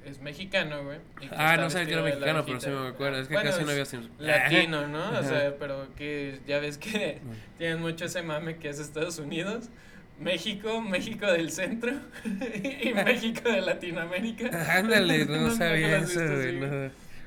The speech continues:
Speaker 1: Este, entonces sí, como que tienen, tienen mucho como que esa confusión también de repente de...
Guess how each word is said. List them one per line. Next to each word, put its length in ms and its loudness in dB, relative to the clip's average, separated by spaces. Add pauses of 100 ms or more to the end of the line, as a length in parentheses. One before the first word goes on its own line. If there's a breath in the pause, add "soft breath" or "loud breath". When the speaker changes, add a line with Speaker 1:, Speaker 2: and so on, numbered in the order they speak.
(180)
Speaker 1:
Este, 340 -6
entonces 460 -8
sí, 160 -8
como 400 -10
que 320 -12 (160)
tienen, 420 -6 (220)
tienen 260 -4
mucho 340 -6
como 220 -10
que 80 -12
esa 180 -8
confusión 540 -8
también 320 -10
de 100 -8
repente 440 -14
de... 100 -12